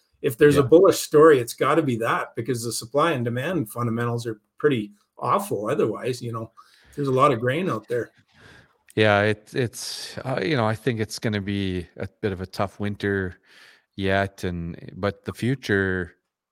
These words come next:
Speaker 2: you know, it, I think it can look bright in many different areas. We just, uh, like, like normal, right? Markets go up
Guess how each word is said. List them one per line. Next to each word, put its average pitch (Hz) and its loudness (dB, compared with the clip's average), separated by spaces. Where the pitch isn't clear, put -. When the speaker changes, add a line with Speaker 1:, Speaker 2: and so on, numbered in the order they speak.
Speaker 2:
you 95 -8
know, 87 -4
it, 104 -6
I 90 -10
think - -12
it 110 -8
can 127 -2
look 117 -4
bright 110 -4
in 87 -6
many 101 -4
different 92 -6
areas. 90 -6
We 92 -8
just, - -8
uh, 95 0
like, 180 0
like 175 -2
normal, 113 2
right? 98 0
Markets 104 -2
go 104 0
up 113 0